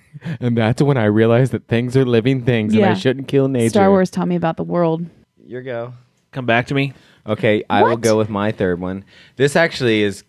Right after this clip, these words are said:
Speaker 2: That
Speaker 1: competing
Speaker 2: y-
Speaker 1: for number two. This, and it's really quick. It's, like, really quick.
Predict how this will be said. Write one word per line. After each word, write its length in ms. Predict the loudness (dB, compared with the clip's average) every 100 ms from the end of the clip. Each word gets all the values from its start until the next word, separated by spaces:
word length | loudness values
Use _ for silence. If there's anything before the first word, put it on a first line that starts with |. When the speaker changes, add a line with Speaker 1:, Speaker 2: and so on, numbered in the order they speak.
| -2
Speaker 2:
That 140 | 0
Speaker 1:
competing 360 | 0 0 0 0
Speaker 2:
y- 40 |
Speaker 1:
for 100 | -4
number 240 | -4 -4 -8
two. 480 | -4 -2 -2 -4 -10 _ _
This, 680 | -8 2 4 4 0 -8 -8 -2
and 120 | 0
it's 180 | 0 -2
really 640 | -2 4 6 6 4 2
quick. 400 | 0 0 -2 -4 -20 -20 -12
It's, 180 | -12 -6
like, 140 | -6 -4
really 520 | 0 4 4 4 0
quick. 280 | -4 -10